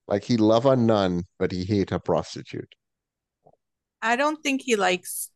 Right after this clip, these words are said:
Speaker 2: any women, but I think he's particularly angry at women who are unmarried. And just because you're a prostitute doesn't mean you like shagging.
Speaker 1: Yeah, no,
Speaker 2: Uh,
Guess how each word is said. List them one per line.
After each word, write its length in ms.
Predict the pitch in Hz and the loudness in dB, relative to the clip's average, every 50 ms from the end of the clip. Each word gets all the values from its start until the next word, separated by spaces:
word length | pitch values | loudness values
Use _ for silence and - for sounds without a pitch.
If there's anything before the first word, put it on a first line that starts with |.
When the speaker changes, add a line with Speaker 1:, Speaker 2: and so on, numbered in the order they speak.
| _ - - | _ -4 -2
Speaker 2:
any 200 | 214 240 269 247 | 0 0 2 0
women, 400 | 185 170 165 160 165 170 170 190 | 0 0 -2 -2 -2 -2 -2 -2
but 160 | - 214 196 190 | -2 0 2 2
I 100 | 190 220 | 2 0
think 220 | - 214 196 202 | 0 -4 -6 -6
he's 160 | - 214 - | -6 -8 -10
particularly 1080 | - - 196 180 - _ _ _ - - 214 190 - 208 202 190 185 175 180 175 165 - - | -8 -6 -8 -8 -8 _ _ _ -6 -4 -4 -4 -2 -4 -4 -2 -2 -2 -4 -6 -6 -6 -4
angry 680 | 175 185 180 180 170 170 165 170 170 170 180 208 _ _ _ _ _ _ _ _ _ _ _ _ _ - | -2 -2 -2 -2 -4 -6 -8 -8 -6 -6 -8 -10 _ _ _ _ _ _ _ _ _ _ _ _ _ 2
at 160 | 220 220 214 | 2 4 4
women 360 | 208 214 208 196 196 196 196 | 6 4 4 4 4 2 2
who 240 | 220 247 233 202 185 | 2 2 2 2 4
are 140 | 180 180 185 | 4 4 2
unmarried. 680 | 185 180 185 180 185 180 185 180 180 175 180 190 214 240 262 269 - _ _ _ _ _ _ _ _ _ _ _ _ _ _ _ _ _ _ _ _ _ _ _ - _ _ - | 2 2 2 2 2 2 2 2 2 2 0 0 0 0 -2 -4 -4 _ _ _ _ _ _ _ _ _ _ _ _ _ _ _ _ _ _ _ _ _ _ _ -20 _ _ -4
And 280 | 226 208 202 208 202 185 | 0 2 2 2 2 0
just 160 | 240 202 - | -2 -4 -2
because 180 | 254 233 233 | -2 -2 0
you're 100 | 240 254 | 0 0
a 40 | 240 | -2
prostitute 440 | - 233 220 220 - 226 - 220 196 | 0 -2 -2 -2 -4 -6 -8 -6 -6
doesn't 200 | 202 196 202 208 | -4 -4 -2 0
mean 120 | 208 208 | 0 0
you 140 | 208 214 208 | 0 0 0
like 260 | 196 185 180 185 185 | 0 0 0 -2 -2
shagging. 600 | - - - - 151 131 151 170 175 175 190 233 294 - _ _ _ - | -6 -8 -8 -6 -6 -6 -8 -10 -12 -10 -10 -10 -10 -12 _ _ _ -2
Speaker 1:
Yeah, 260 | 107 110 104 90 80 - | 2 2 4 2 2 -2
no, 220 | - - 95 92 - - | -2 -2 0 0 2 4
Speaker 2:
Uh, 60 | 240 | 4